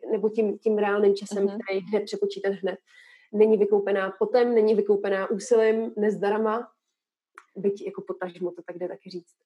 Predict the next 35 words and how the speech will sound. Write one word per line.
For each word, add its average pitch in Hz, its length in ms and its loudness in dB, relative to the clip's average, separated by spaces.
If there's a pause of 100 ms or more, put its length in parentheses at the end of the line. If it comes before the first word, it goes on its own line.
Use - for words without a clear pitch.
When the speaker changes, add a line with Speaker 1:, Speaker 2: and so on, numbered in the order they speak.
Speaker 1:
ale 185 640 -6
myslím 180 260 -10
si, 175 120 -20
že 190 60 -6
je 196 120 -6
fajn 190 240 0
jako 185 160 -4
se - 160 -18
pak 185 100 -12
k - 40 -20
tomu 190 180 -4
vrátit. 180 400 -4
A 190 60 -8
ty 208 140 -4
byliny 196 480 2 (340)
jsou 233 140 0
úžasný, 220 460 -2
protože 190 580 -4 (160)
my 202 80 -2
tady 196 180 -2
máme 190 480 0 (280)
neskutečný 214 580 0
lokální 208 460 2
bohatství 202 640 -6 (400)
a 220 60 0
jenom 247 180 6
jsme 240 140 0
ho 233 80 -4
prostě 214 280 -10
začali 214 320 -2
přehlížet, 196 540 -6
protože 190 320 -6
existují 180 400 -6
silnější 180 480 -8
věci. - 320 -8